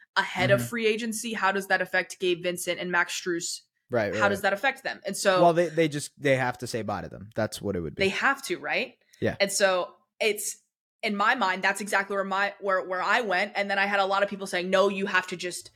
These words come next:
Speaker 1: you just have to pay the money, you have to pay the tax, and you have to bring them back.
Speaker 2: They
Speaker 1: And I'm
Speaker 2: can't.
Speaker 1: like, "Well,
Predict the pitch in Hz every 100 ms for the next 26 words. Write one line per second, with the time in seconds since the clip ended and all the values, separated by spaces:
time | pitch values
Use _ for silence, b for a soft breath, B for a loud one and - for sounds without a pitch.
0 | _ _ 208 208 202 196 190 185 202 202
1 | 196 185 185 185 185 180 190 185 185 170
2 | 175 170 175 175 180 170 160 - - _
3 | - 139 196 233 208 - 220